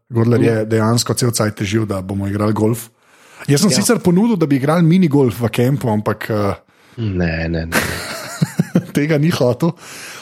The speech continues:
Speaker 1: Eh,
Speaker 2: Ste-,
Speaker 1: ja.
Speaker 2: da kar povej.
Speaker 1: No, tako da, ja, bo, ampak je pa to še vedno v planu. Jaz, zdaj bo sicer zima, tako da ne bo šans, ampak na, na pomlad pa mislim, da ta ideja, ta ideja ne bo, ne bo, ne bo, ne bo, eh, zamrla,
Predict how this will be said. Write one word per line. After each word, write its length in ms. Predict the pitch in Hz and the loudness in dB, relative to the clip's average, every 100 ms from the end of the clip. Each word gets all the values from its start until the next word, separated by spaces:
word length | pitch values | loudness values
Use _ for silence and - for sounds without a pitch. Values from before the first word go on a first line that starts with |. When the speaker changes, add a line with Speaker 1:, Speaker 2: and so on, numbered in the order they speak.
| - | -2
Speaker 1:
Eh, 120 | 127 | 0
Speaker 2:
Ste-, 300 | 123 - - _ _ _ _ - 127 - - - | 0 -2 -4 _ _ _ _ -4 0 0 -2 -4
Speaker 1:
ja. 160 | 139 131 | 0 2
Speaker 2:
da 80 | 110 | 2
kar 120 | 120 | 0
povej. 280 | - 87 82 - - | 0 -2 -2 -10 -4
Speaker 1:
No, 140 | 147 | 0
tako 220 | 156 - 165 | 0 0 2
da, 100 | 165 | 4
ja, 180 | 151 135 | 4 2
bo, 240 | 120 117 - | 0 0 0
ampak 320 | 139 151 - | 2 0 0
je 180 | 151 175 | 2 2
pa 120 | 202 | 0
to 120 | 196 | -2
še 160 | 190 170 | 0 2
vedno 280 | 151 160 143 | 2 2 2
v 40 | |
planu. 300 | 143 127 113 | 2 2 2
Jaz, 140 | 120 | 0
zdaj 120 | 131 147 | 0 0
bo 100 | 156 | 0
sicer 300 | 170 151 127 | -2 -2 0
zima, 320 | 110 151 180 | 2 2 2
tako 160 | - | 0
da 80 | 135 | 0
ne 100 | 131 | 2
bo 120 | 123 | 2
šans, 400 | 151 - 143 156 | 0 0 2 2
ampak 320 | 143 127 117 131 | 0 0 0 0
na, 120 | 120 | 0
na 220 | 127 127 | 2 0
pomlad 520 | 113 117 113 123 143 | 2 2 4 2 0
pa 340 | - 123 113 110 | 0 0 2 0
mislim, 300 | 117 - 135 | -2 -2 -2
da 80 | 117 | -2
ta 180 | 120 | 0
ideja, 480 | 120 117 117 113 104 101 104 107 | 0 2 4 4 2 -2 -4 -4
ta 160 | 113 | -2
ideja 300 | 113 110 110 | 0 2 2
ne 100 | 104 | 2
bo, 540 | 101 101 107 107 98 98 _ _ _ _ _ _ | 0 0 0 0 -2 -6 _ _ _ _ _ _
ne 220 | 120 104 101 | 0 2 2
bo, 240 | 104 117 | 2 2
ne 120 | 107 | 2
bo, 160 | 98 101 | 2 0
ne 120 | 98 | 0
bo, 200 | 92 98 95 92 - | 2 2 2 -2 -2
eh, 240 | 104 101 | 0 0
zamrla, 500 | 95 101 101 95 90 | 0 2 2 0 -4